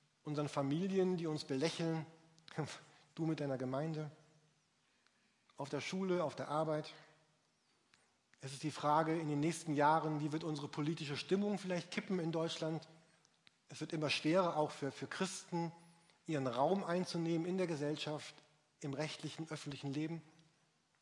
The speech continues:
Aber was ich am schwersten finde an dieser Beschreibung in Apostelgeschichte zwölf, dass, dass Gott scheinbar so gar nicht,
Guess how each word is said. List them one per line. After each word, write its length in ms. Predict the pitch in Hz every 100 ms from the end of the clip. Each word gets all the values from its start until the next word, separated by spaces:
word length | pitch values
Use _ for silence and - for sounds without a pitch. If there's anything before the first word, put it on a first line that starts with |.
| _ _ _ _ _ _ _ _ _ - - - - - - - -
Aber 100 | 175
was 120 | 185 208
ich 100 | 196
am 80 |
schwersten 520 | 180 - 226 233 233 214
finde 400 | 185 175 165 165
an 140 | 156
dieser 180 | 156 160
Beschreibung 640 | 156 - 160 175 190 190 175
in 160 | 160
Apostelgeschichte 760 | 151 165 160 170 165 147 - 143
zwölf, 560 | - 160 185 185 -
dass, 220 | - 147 - - - -
dass 200 | 160 -
Gott 200 | 185 190
scheinbar 440 | - 175 196 196
so 120 | 170
gar 180 | 165 160
nicht, 140 | 175